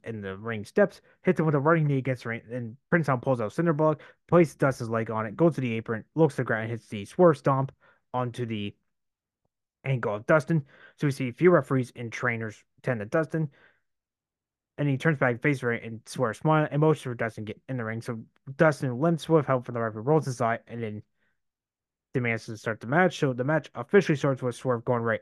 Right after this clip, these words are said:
after him, hits him with a dropkick to the knee, and then Swerve got Dustin in a seat position on top turnbuckle, goes for a suplex, but Dustin blocks it. So he headbutts him off the top rope and then hits a crossbody for a two count.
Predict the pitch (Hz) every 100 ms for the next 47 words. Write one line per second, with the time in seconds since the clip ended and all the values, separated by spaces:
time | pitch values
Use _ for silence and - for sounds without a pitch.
0 | _ 165 156 165 160 - _ _ _ _
1 | _ _ - 165 - 147 135 123 123 113
2 | 113 113 107 107 107 - _ _ _ _
3 | _ _ _ _ _ _ _ _ _ _
4 | _ _ _ _ _ _ _ _ _ _
5 | - 127 113 135 123 120 117 117 110 107
6 | 127 - 147 135 120 113 107 - 175 165
7 | 139 175 151 - 127 - 117 - 117 104
8 | - 104 107 107 151 156 165 139 - 156
9 | 127 110 165 147 147 135 139 - 170 143
10 | 135 120 120 117 - _ 127 123 117 117
11 | 110 - 117 - 117 107 110 101 - 160
12 | 160 160